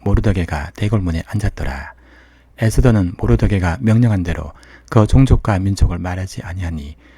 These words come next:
그가 모르드게 명령을 양육받을 때와 같이 따름이더라. 모르드게가 대궐문에 앉았을 때 문을 지키던 왕의 내시 빅단과 대리에서 두 사람이 원한을 품고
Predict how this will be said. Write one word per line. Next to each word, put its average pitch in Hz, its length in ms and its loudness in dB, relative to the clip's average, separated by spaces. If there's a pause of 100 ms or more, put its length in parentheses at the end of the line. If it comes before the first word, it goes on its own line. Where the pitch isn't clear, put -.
그가 107 380 2
모르드게 110 440 4
명령을 98 640 0
양육받을 107 500 -2
때와 101 240 -2
같이 - 460 -8
따름이더라. 80 760 -4 (800)
모르드게가 107 760 2
대궐문에 110 440 2
앉았을 101 420 0
때 80 400 -4
문을 110 260 2
지키던 117 400 -2 (560)
왕의 113 280 4
내시 92 360 -2
빅단과 90 760 0
대리에서 101 360 2
두 113 180 -2
사람이 110 440 2
원한을 98 280 0
품고 85 540 -2